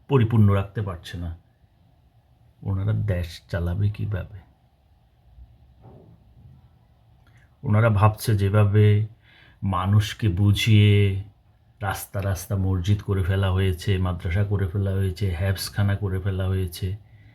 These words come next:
যাই পায় তাই কোনো হিসাব নাই, নিজেরাই হিসাব করে খাচ্ছে, খরচ করছে। রাষ্ট্রটাও এরকম না, রাষ্ট্রটা অন্য জিনিস।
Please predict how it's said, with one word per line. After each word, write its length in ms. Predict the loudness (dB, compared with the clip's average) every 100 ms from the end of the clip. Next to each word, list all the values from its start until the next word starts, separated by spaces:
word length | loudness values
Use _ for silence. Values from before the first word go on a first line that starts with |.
| _ _ _ _ _
যাই 340 | -2 4 6 4
পায় 300 | 4 4 2
তাই 340 | 2 2 2
কোনো 220 | 4 4
হিসাব 440 | 6 4 4 2 2
নাই, 240 | 4 4
নিজেরাই 460 | 4 2 2 4 4
হিসাব 240 | 4 0 0
করে 240 | -4 -2 -2
খাচ্ছে, 480 | -2 -4 -6 -6
খরচ 380 | -4 -4 -4 -6
করছে। 640 | -8 -12 -10 -14 -12 -12 _ _ _ _ -14
রাষ্ট্রটাও 720 | -8 -8 -8 -8 -6 0 0
এরকম 400 | 0 -2 -4 -6 -10 _ _ _ _ _ -2
না, 380 | 0 0 -2 -4
রাষ্ট্রটা 420 | -6 -6 -6 -2 4
অন্য 280 | 6 6
জিনিস। 460 | 4 4 2 0